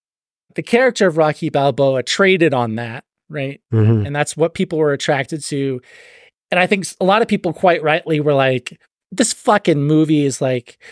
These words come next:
Speaker 1: Eddie Murphy has a great routine about it. About,
Speaker 2: <laughs>
Speaker 1: like, <laughs> about, like,
Speaker 2: I'm laughing
Speaker 1: like,
Speaker 2: already. I don't even know
Speaker 1: about
Speaker 2: what
Speaker 1: how
Speaker 2: bits.
Speaker 1: Italian people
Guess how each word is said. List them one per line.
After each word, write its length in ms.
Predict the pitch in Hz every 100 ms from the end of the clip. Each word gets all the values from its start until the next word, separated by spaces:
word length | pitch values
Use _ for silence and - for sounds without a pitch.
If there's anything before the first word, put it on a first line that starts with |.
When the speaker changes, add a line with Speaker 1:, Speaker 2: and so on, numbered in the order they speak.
| - -
Speaker 1:
Eddie 160 | 202
Murphy 320 | 190 180 175 151
has 200 | 131 131
a 40 |
great 360 | 117 147 160 151
routine 320 | 117 131 113
about 260 | 113 107 101
it. 100 | - _ _ _ _ _ _ -
About, 220 | 131 127
Speaker 2:
<laughs> 20 |
Speaker 1:
like, 460 | 139 139 - - - - - - - 220 - 285 302 - - -
<laughs> 0 | - - 277 262 -
about, 240 | 170 175
like, 320 | 160 147 - _ _ _ _ _
Speaker 2:
I'm 120 | 131 139
laughing 300 | 143 131 135
Speaker 1:
like, 80 | 123
Speaker 2:
already. 280 | 131 90 -
I 40 |
don't 200 | 113 120
even 120 | 120 117
know 60 |
Speaker 1:
about 220 | 117 190
Speaker 2:
what 100 | 156
Speaker 1:
how 180 | 208 196
Speaker 2:
bits. 100 | 202
Speaker 1:
Italian 400 | - 180 185 185
people 500 | 180 196 202 185 139